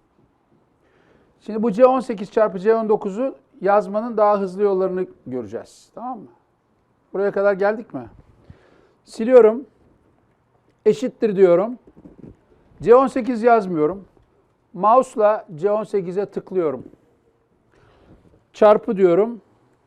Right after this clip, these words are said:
C on dokuza tıklıyorum. Mouse'la tıklayarak, üstüne tıklayarak. Şimdi ne oldu? Eşittir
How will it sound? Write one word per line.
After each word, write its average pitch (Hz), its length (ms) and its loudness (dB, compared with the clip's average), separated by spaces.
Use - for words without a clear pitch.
C 202 120 2
on 208 180 2
dokuza 190 380 0
tıklıyorum. 127 460 -8
Mouse'la 240 480 2
tıklayarak, 175 640 -2
üstüne 220 360 -10
tıklayarak. - 600 -10
Şimdi 269 320 -4
ne 262 60 0
oldu? 233 260 2
Eşittir 247 680 -4